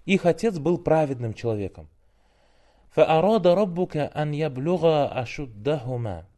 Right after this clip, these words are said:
И Аллах Субханаху ва Тааля захотел, чтобы они, э, достигли зрелого возраста. وَيَسْتَخْرِجَ كَنْزَهُمَا.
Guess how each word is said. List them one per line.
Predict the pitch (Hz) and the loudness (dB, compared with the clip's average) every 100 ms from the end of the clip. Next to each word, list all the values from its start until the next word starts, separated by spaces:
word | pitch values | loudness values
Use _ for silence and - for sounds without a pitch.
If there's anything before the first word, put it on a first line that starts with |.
| _ _ - | _ _ -8
И | |
Аллах | 127 165 208 | -4 -2 -4
Субханаху | - - 185 175 170 | -10 -10 -8 -2 -2
ва | |
Тааля | 165 175 160 | 0 -2 0
захотел, | 151 - 165 226 254 | -2 -4 -6 -4 -6
чтобы | - 156 143 | -4 -4 -2
они, | 143 160 214 226 - _ _ _ | -2 -2 -6 -10 -18 _ _ _
э, | - 120 | -6 -4
достигли | 120 120 - 220 196 175 | 0 0 0 -4 -2 -2
зрелого | 110 120 185 175 135 117 | 0 4 4 4 2 2
возраста. | 113 101 120 - 175 180 - _ _ - | 2 0 -2 -4 -8 -10 -14 _ _ -12
وَيَسْتَخْرِجَ | - 160 185 - 269 - 180 151 | 0 2 2 0 0 0 -2 0
كَنْزَهُمَا. | 139 127 104 127 110 90 82 | -2 -6 -6 -6 -8 -10 -14